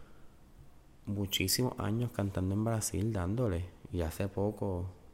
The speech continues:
no sé si fue hace un-, unos años, pero fue hace bien poco que le dieron Best New Artist. Y no es un New Artist, lleva más de diez años. ¿Tú me entiendes? Pero porque no se te da rápido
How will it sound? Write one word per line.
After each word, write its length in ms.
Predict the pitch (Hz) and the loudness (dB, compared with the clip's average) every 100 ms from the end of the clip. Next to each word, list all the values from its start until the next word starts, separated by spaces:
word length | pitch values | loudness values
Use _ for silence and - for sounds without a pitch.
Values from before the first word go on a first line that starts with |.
| - | -12
no 140 | - 87 | -8 -4
sé 120 | 101 | -2
si 40 | |
fue 80 | 101 | -2
hace 300 | 101 - 101 | -2 -2 -2
un-, 420 | 92 90 90 90 87 | 0 -2 -2 -2 -4
unos 280 | 92 101 - | -4 -4 -6
años, 300 | 87 101 113 | -4 -2 0
pero 140 | 104 | 0
fue 160 | 90 - | 0 -2
hace 180 | 92 101 | -2 0
bien 200 | 101 104 | 2 0
poco 400 | 95 95 - 107 | 0 0 -2 -4
que 100 | 92 | -2
le 80 | 87 | 0
dieron 340 | 85 95 101 | 2 2 2
Best 220 | 92 - | 0 0
New 180 | 104 95 | 0 2
Artist. 320 | 90 104 98 87 | 0 0 0 0
Y 40 | |
no 100 | 82 | 0
es 60 | 85 | 0
un 200 | 101 113 | 2 4
New 200 | 120 101 | 4 4
Artist, 340 | 113 113 - | 4 2 2
lleva 160 | 90 98 | 2 4
más 180 | 104 | 2
de 80 | 110 | 2
diez 200 | 113 - | 0 0
años. 360 | 95 113 98 80 - - - - - - | -2 0 0 -2 -8 -18 -20 -20 -20 -12
¿Tú 80 | - | -2
me 80 | 90 | 0
entiendes? 420 | 110 127 110 85 - - - - - - - | 0 0 2 0 -4 -14 -18 -18 -18 -20 0
Pero 500 | 104 95 90 80 - - - - - - - - - - - | 8 10 10 6 2 -10 -14 -12 -12 -14 -16 -20 -20 -20 -18
porque 400 | - 95 87 - | 6 6 8 6
no 160 | 90 92 | 8 10
se 160 | - 113 | 8 8
te 180 | 120 | 10
da 320 | 117 123 123 120 - - - - | 10 10 6 2 -10 -16 -16 -8
rápido 720 | 104 107 113 110 87 82 87 | -2 2 4 4 6 6 4